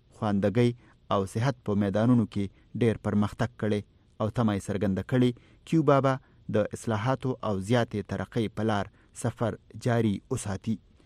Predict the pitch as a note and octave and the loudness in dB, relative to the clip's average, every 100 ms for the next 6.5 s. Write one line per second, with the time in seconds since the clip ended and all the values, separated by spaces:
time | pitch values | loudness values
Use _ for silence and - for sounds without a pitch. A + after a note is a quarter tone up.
0 | - - - C3 C3+ C#3+ C#3+ B2+ D#3+ D3 | -20 -20 -2 4 4 6 4 4 4 4
1 | C#3 C#3+ C3+ B2+ A2+ - G2+ - G#2+ A2 | 0 0 0 0 -2 -2 -6 -4 0 4
2 | B2 G#2+ G2+ B2+ C3 B2 - _ A2 G2+ | 4 4 4 6 4 2 -10 _ -4 -4
3 | - A#2+ G2+ F#2+ C3 C3 - - A#2 G2 | -2 -2 -2 -2 -2 -2 -4 -2 0 2
4 | A2 C#3 C3 - _ - G#2 F#2+ - C3 | 6 6 4 -6 _ 0 2 0 0 0
5 | B2+ - C3 - _ - C3+ C#3 A2+ F#2+ | 0 -2 -4 -6 _ -6 0 2 2 2
6 | G2+ - G2+ A2+ G2 | -2 -2 0 2 2